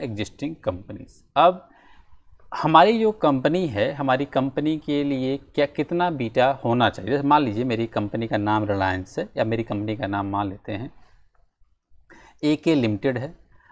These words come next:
अगर मेरी कंपनी का नाम एके लिमिटेड है और मेरी कंपनी भी ऑयल एंड रिफाइनरी में काम करती है, तो मैं क्या देखूँगा कि दूसरी कंपनियाँ जो ऑयल एंड रिफाइनरी में, जैसे कि भारत पेट्रोलियम, है ना,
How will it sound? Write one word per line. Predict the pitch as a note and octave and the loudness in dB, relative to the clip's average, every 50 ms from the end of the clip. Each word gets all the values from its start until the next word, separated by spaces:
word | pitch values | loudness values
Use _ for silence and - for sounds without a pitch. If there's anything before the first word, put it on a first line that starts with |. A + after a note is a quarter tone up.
| - - | -2 0
अगर | D3 E3 F#3 G#3+ G3+ | 2 2 2 2 0
मेरी | G3 F#3+ F#3 G3 | 0 -2 -2 -2
कंपनी | F#3+ - D3+ C#3+ C#3 E3+ D#3+ E3 E3 | -2 -2 -2 0 -2 -2 -2 -2 -2
का | D#3 F3 | -2 -2
नाम | E3 E3 E3 E3 E3 - - - | 0 0 0 -2 -2 -6 -4 -4
एके | C3 C3 B2+ - F3+ E3+ | -4 -2 -2 0 -2 0
लिमिटेड | D#3 C#3 B2 A2+ A2 C3+ C3 B2+ | 2 0 0 0 0 0 0 0
है | B2 A2 A#2 G#2+ F2+ - - - - - _ _ _ _ - _ - | 0 2 2 2 0 0 -6 -20 -20 -20 _ _ _ _ -10 _ 2
और | C#3 C3 | 2 4
मेरी | C3+ C3+ D3 D#3+ F#3 | 4 4 2 2 2
कंपनी | F3+ - E3 D3 D3 C#3 - D3 D3 D#3+ D#3 | 2 2 2 0 0 0 -2 -2 0 0 -2
भी | D3 C3+ D3+ E3+ D3+ A2+ A2 - - _ - - _ _ _ - | -2 -2 0 0 0 0 -2 -4 -10 _ -20 -20 _ _ _ 0
ऑयल | B2 A#2+ B2 C#3 D#3 E3 - | 2 6 6 6 6 4 2
एंड | C#3 C#3 C3+ C3 | 2 2 2 2
रिफाइनरी | B2+ B2 - - B2+ A#2+ A#2 A2+ C3 C3+ | -2 -2 0 2 2 2 2 0 -2 -2
में | C#3 D3 | -2 -2
काम | C#3 - A2 G#2+ G#2+ A2 | 0 2 2 2 2 0
करती | G#2+ - G2 F#2+ - - A2+ F#2+ | 0 -2 -2 -2 -4 -6 -8 -8
है, | E2+ G2+ | -6 -6
तो | - A#2+ | -6 -6
मैं | B2 A#2+ | 0 2
क्या | - C3+ | 2 2
देखूँगा | B2 C3 B2 - C#3+ C#3 C#3+ | 2 0 -2 -2 -4 -4 -4
कि | D3+ D3 | -4 -4
दूसरी | B2 C#3 D3+ C#3 - F#3 G#3+ G#3 | -2 -2 -2 -2 -2 -4 -4 -2
कंपनियाँ | G3 E3+ D3+ C#3 C3 C3+ C3+ D3 D#3 | 0 0 0 0 0 0 0 0 0
जो | D#3 E3 | -2 -2
ऑयल | - - C3 - B2 C3 | 0 2 2 4 4 2
एंड | C3 B2 | 0 -2
रिफाइनरी | A2+ A#2 - - G2+ G2+ G2+ A2 A2+ | -4 -2 0 2 2 2 0 -2 -2
में, | A2 G#2 | -2 0
जैसे | A2 A2 G#2+ - - B2 | 2 0 0 0 -4 -6
कि | - - | -6 -8
भारत | A#2+ G#2+ - G#2 G2 G#2+ - - | -10 -6 0 0 2 2 2 0
पेट्रोलियम, | A#2 A2+ - B2 A#2+ A2+ A#2 A#2+ C#3 D#3+ - - - _ _ _ _ _ _ _ _ _ _ _ - | -4 -4 -2 -2 -4 -4 -4 -6 -8 -10 -14 -18 -20 _ _ _ _ _ _ _ _ _ _ _ -8
है | C#3+ | -8
ना, | F3 | -8